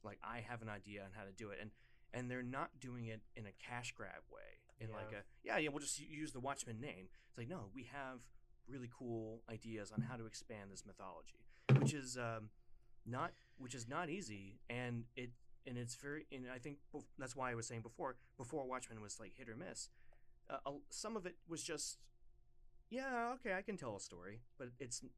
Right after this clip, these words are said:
Speaker 1: it doesn't have the impact that Watchmen had.
Speaker 2: I think we've been pretty lucky. There, there's been so many franchises that have been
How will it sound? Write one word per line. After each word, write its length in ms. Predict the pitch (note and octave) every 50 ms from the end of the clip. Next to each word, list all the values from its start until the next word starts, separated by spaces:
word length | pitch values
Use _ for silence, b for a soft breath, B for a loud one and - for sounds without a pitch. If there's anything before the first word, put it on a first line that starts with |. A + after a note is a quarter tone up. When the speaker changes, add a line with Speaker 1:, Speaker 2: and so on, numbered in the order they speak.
| - - - -
Speaker 1:
it 140 | A#2 A2+ -
doesn't 280 | - D3+ C#3+ D3 D3+ - -
have 220 | D#3 D#3 D3 B2 A#2
the 80 | B2+ B2
impact 640 | C#3+ D#3 C#3 - A#2 F#2+ D2+ C#2 E2+ - - - - b b b b b b b b - -
that 140 | A2 G2 -
Watchmen 360 | B2 C3 C3+ - - A#2 G2+
had. 280 | F#2+ - - A1+ B1+ B2
Speaker 2:
I 40 | D3+
think 120 | G#3 A3+
we've 120 | G#3 D#3 C#3
been 120 | C#3+ C3+
pretty 280 | C3+ - - C#3+ B2+ A2+
lucky. 460 | G#2+ A2+ A#2 A#2 - - A2+ G#2+ G#2 G2+ - - - - A#2 A#2+
There, 160 | C#3 C#3+ D3+ C#3 -
there's 180 | D3 D3+ D#3+ D3+
been 180 | D3+ C#3+ C3 A#2+
so 300 | - - - F3+ F3 F3
many 180 | E3 D#3 D3
franchises 880 | B2 - D3+ C3 B2+ B2+ A#2+ - - A2+ A2 A2 G#2+ G#2 A2 G#2+ G#2 - -
that 120 | A#2 A2
have 180 | A2+ G#2 G#2+ G#2+
been 400 | A#2 A2 A2 G#2+ G#2+ G#2+ G#2+